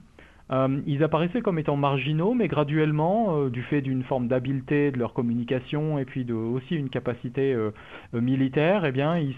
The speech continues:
sont, ils sont placés au centre, euh, du jeu, euh, politique, au centre du paysage, euh, religieux, et ils, euh, contestent donc, euh, euh, le, le pouvoir jusqu'à réussir, euh, en deux mille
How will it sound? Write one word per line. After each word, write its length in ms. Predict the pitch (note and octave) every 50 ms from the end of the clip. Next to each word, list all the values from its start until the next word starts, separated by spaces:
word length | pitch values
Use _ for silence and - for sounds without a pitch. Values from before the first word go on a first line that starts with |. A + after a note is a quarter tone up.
| -
sont, 500 | - C#3+ D3 D#3 D3 C#3+ C#3 C#3 C3+ C3 A#2+
ils 60 | A#2 - -
sont 100 | D#3+ C#3
placés 300 | C#3+ D3 C#3 - - F#3
au 140 | E3 B2+ A#2 -
centre, 400 | - - E3 F#3 - - A#2+ A2 - - - - - - - - -
euh, 140 | A#2 A#2+ A#2
du 180 | A#2 C3+ C#3
jeu, 140 | C3 C3 C#3 C#3 C#3 C#3 C#3 C3+ A#2+
euh, 60 | A#2 A#2
politique, 680 | - C#3 C3+ B2 A#2+ - - D3+ D#3 E3+ F#3+ F3+ -
au 160 | D3+ B2+ B2 B2 -
centre 320 | - E3+ E3+ - D#3 C#3+
du 120 | C3 C#3+ C3+
paysage, 580 | - C#3+ C3+ C3+ C3 B2+ B2+ C3+ C#3 C3 B2
euh, 380 | A#2+ A#2+ A2+ - B2 A#2 A#2 A#2
religieux, 600 | A#2 A2+ A#2 C3 C3 C3+ A#2+ A2+ C3+ C#3 E3+ A#3 A#3 - - - - - - - - - - - -
et 300 | D#3 D3+ E3+ G#3 C4+ C#4+
ils, 400 | A#3+ F3 E3 E3 G#3 A3+ A3 F#3+
euh, 240 | D#3 D3 C#3+ C#3+ C3+
contestent 640 | C#3+ D#3+ E3+ E3 E3+ D3 C#3+ F3+ G3 - - -
donc, 420 | C#3+ C3 B2 B2+ C#3 D#3+ F#3 - -
euh, 220 | D#3 C3+ C3+ C#3+ -
euh, 720 | - C3 C3 C3 C3 C3 C3 B2+ B2+ B2 A#2+ A#2 A#2 A#2 A2+
le, 340 | G#2+ G#2+ G#2+ A2 A2+ A2+ A2+
le 140 | G#2+ A2 B2+
pouvoir 560 | A#2+ - D3 B2 A#2 A#2+ A#2+ D3+ G3+ G3 D3+
jusqu'à 380 | B2 E3 D#3+ - - D#3 C#3 A#2+
réussir, 640 | A2 C3+ C#3 C3+ C3+ - - C#3+ D3 F#3 G#3 F3
euh, 120 | D3+ C3 B2 B2 - - - - - -
en 220 | - A#2+ B2+ C#3 C3+
deux 160 | B2 C3 C#3
mille 360 | C#3+ C#3+ C#3+ D3 C#3 C3+ B2+